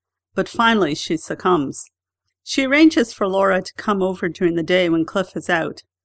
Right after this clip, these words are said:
Laura finds her in agony. Judy leads her into her bedroom, shuts the door, and removes her top and elasticated pants, exposing the red, raw pulp of her skin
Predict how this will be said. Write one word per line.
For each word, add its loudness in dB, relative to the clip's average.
Laura 6
finds -2
her -2
in -2
agony. -2
Judy 0
leads -4
her 0
into 0
her 0
bedroom, 0
shuts 0
the 0
door, 0
and 0
removes 0
her -2
top -2
and -2
elasticated -2
pants, -2
exposing -2
the 2
red, 0
raw 2
pulp -4
of -6
her -2
skin -2